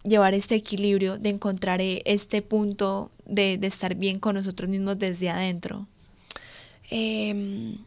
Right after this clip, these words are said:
Speaker 2: yo creo que, em, el equilibrio es una construcción también social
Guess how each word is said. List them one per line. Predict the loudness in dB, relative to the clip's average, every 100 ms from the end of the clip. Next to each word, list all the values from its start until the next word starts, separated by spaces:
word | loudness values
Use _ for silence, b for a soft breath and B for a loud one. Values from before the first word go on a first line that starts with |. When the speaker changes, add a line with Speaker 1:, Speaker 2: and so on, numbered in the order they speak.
| _ _ -8
Speaker 2:
yo | 2 2 4
creo | 2 4 4
que, | 4 2 2 4
em, | 2 0 -4 -14 _ _ _ 4
el | 4
equilibrio | 4 2 2 2 4 4
es | 4 2
una | 0 -2
construcción | -2 -4 -4 -4 -4 -2 -2
también | 0 2 2
social | 2 2 4 2 0